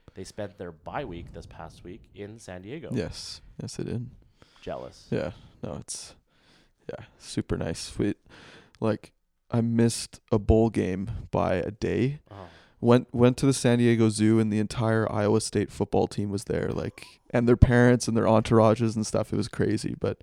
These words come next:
Speaker 1: How crazy was San Diego Zoo, though? Hey?
Speaker 2: Oh, it was wild. Um, super busy. Uh, like, we went on Christmas Day, and it wasn't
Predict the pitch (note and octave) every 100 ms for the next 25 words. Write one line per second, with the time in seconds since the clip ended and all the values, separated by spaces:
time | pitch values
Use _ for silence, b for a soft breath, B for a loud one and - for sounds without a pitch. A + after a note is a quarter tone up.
0 | _ C3 D#3 A#2 G#2+ G#2+ F2+ G2+ F#2 F2
1 | E2 F#2 F2+ D#2 E2 D3 C#3+ C3 A2+ A#2
2 | A#2 A#2 A#2+ A2+ B2+ A#2+ A2+ A2 G#2+ G#2
3 | - - F3 A3+ - B2 C3 C#3 C#3 A#2
4 | A#2 A2 A#2 A#2+ A#2 B2 C3 - B2+ -
5 | G#2+ - G#2 A2 C3+ - A2+ G#2 A2 A#2
6 | A#2+ C3 B2+